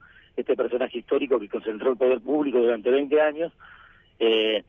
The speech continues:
y terminó siendo casi un mendigo en ese rancho muerto de frío, de hambre y de resentimiento. En su recapitulación final,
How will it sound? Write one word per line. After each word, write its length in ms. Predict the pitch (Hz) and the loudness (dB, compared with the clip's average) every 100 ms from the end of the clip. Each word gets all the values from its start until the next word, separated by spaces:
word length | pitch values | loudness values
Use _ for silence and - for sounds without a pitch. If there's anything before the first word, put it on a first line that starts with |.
| _ - | _ -10
y 120 | 127 | -2
terminó 420 | 135 127 131 147 | -2 -2 -2 -4
siendo 340 | - 147 156 | -2 -2 -2
casi 300 | - 135 - | 0 -2 -2
un 60 | 135 | -4
mendigo 640 | 123 123 147 151 147 156 | -4 -2 0 4 4 2
en 80 | 127 | -2
ese 200 | 123 120 | -4 0
rancho 680 | 120 127 123 - 113 107 98 _ _ - | 0 0 -4 0 0 0 -4 _ _ -2
muerto 280 | 156 - 131 | -2 0 -2
de 140 | 123 | -4
frío, 240 | - 147 131 | -2 2 2
de 80 | |
hambre 180 | 151 143 | 2 0
y 40 | 127 | -2
de 60 | |
resentimiento. 800 | 110 117 110 127 165 170 123 120 | -4 -8 -6 -4 0 0 0 -6
En 100 | 110 | -6
su 200 | - 120 | -6 -2
recapitulación 760 | 123 123 127 127 127 123 160 143 | 0 -2 -2 0 0 0 -2 -4
final, 420 | 143 160 156 | -2 0 0